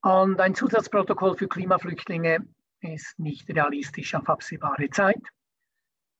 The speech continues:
ist, äh, von vielen auch nicht gewünscht. Das sagt die Meinung,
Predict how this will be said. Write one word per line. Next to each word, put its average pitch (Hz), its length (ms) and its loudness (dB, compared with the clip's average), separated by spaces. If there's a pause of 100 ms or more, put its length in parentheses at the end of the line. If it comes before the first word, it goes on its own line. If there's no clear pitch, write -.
(240)
ist, - 400 -8
äh, 165 240 4
von 165 160 -2
vielen 180 400 4
auch 151 260 4
nicht 151 320 -8
gewünscht. 170 560 -2
Das - 140 -6
sagt - 240 -2
die 160 40 -2
Meinung, 151 460 4